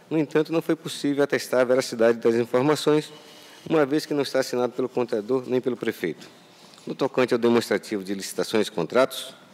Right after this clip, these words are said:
que indicam a não realização de licitação, em sua defesa, o gestor enviou o mesmo demonstrativo, encaminhando, encaminhado na ocasião da prestação de contas,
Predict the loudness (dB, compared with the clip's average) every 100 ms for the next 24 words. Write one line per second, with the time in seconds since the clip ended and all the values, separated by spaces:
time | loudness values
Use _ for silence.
0 | -20 -20 -20 _ _ _ _ -4 -2 0
1 | -2 -2 0 0 -2 -4 0 0 2 0
2 | -2 -6 -2 -4 -2 -6 -6 -6 -4 -2
3 | -2 -2 -10 -20 -20 -20 -10 -2 2 2
4 | 4 0 0 -2 -2 0 0 2 0 0
5 | -2 -12 -18 -4 2 2 2 2 2 2
6 | 2 0 0 0 0 0 2 2 4 4
7 | 2 0 -10 -16 -20 -10 0 2 4 2
8 | 2 0 0 0 0 -2 -4 -8 -4 -2
9 | -2 0 0 0 -12